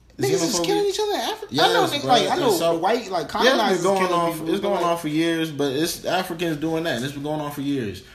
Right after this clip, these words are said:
Speaker 2: South
Speaker 1: Right.
Speaker 2: Africans is just now starting to resurface and, like, become viral again.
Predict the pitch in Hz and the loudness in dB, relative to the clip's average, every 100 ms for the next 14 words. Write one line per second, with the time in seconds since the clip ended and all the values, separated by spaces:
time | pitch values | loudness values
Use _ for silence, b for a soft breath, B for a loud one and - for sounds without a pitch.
0 | B - 147 131 143 143 139 143 135 131 | B -8 -6 -4 -4 -6 -6 -4 -4 -6
1 | 131 143 135 160 151 147 143 135 - B | -4 -4 -2 -4 -2 -2 -2 -4 -8 B
2 | B - - 143 127 107 135 147 156 147 | B -6 -2 0 -2 0 0 0 -2 -4
3 | 143 123 113 92 110 104 - - 110 110 | -4 -6 -6 -8 -8 -8 -12 -8 -6 -4
4 | 113 117 120 104 90 123 135 123 113 101 | -6 -4 -6 -6 -6 -4 -2 -2 -4 -4
5 | 104 95 | -6 -8